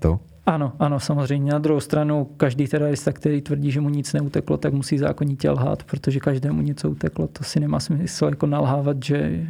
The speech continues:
Speaker 2: že jsou mezi námi takoví, kterým se to
Speaker 1: Mhm.
Speaker 2: nestalo.
Speaker 1: Inak teraristika, to je jedno od-, z odvetví chovateľstva, s ktorým sa obyčajne nevšetci chvália, pretože
Speaker 2: Áno.
Speaker 1: málo ktorý sused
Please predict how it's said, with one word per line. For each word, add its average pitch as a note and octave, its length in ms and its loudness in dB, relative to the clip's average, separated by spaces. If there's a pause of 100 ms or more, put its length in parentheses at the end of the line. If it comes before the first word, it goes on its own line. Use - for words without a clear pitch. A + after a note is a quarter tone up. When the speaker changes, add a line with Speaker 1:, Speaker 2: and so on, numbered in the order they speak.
(100)
Speaker 2:
že C#3 160 0
jsou D3+ 180 0
mezi C#3+ 240 0
námi C#3+ 240 2
takoví, C#3 340 0
kterým C#3 300 0
se - 140 -2
to D3 120 0
Speaker 1:
Mhm. D3+ 60 2
Speaker 2:
nestalo. D#3+ 380 0 (340)
Speaker 1:
Inak F#2 180 4
teraristika, F#2+ 800 2 (580)
to - 140 4
je G2 320 2
jedno F#2 320 4
od-, G2 240 0
z D#2+ 80 2
odvetví G#2+ 400 2
chovateľstva, F2+ 800 2
s - 80 -12
ktorým F#2+ 160 4
sa F2+ 160 2
obyčajne E2+ 400 4
nevšetci E2 480 2
chvália, C#2 400 4
pretože D2+ 640 2 (320)
Speaker 2:
Áno. C#3+ 320 2 (640)
Speaker 1:
málo B2+ 240 6
ktorý G2 240 2
sused G2+ 240 2